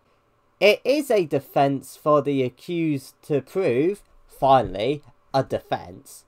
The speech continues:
Let's see what the exceptions are then. That he had no reason to believe there was any person within hearing or sight. Yeah, the legal document online uses male pronouns.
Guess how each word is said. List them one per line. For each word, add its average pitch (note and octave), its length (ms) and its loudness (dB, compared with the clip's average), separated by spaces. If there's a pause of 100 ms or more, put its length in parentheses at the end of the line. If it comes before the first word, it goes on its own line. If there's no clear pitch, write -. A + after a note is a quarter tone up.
Let's C#3 380 -4
see C3+ 180 -4
what B2+ 180 -2
the A#2 140 -6
exceptions G#2 720 -8
are G2 320 -12
then. - 280 -18 (1080)
That E3 220 0
he A#3 260 -4
had - 280 -4
no A3+ 360 0
reason G3 440 -2
to C#3+ 140 -4
believe D#3+ 600 -4
there E3 200 2
was D3+ 160 -4 (100)
any G3 340 -2 (120)
person F#3+ 680 -4
within C#3 420 -2
hearing F#3+ 580 2
or C#3+ 240 4
sight. - 640 -8 (540)
Yeah, C#3 440 4
the D3+ 260 2
legal G#3 400 0
document D3+ 640 -4
online C3 600 2
uses A#2+ 420 -8
male G#2+ 240 -4
pronouns. G#2 840 -10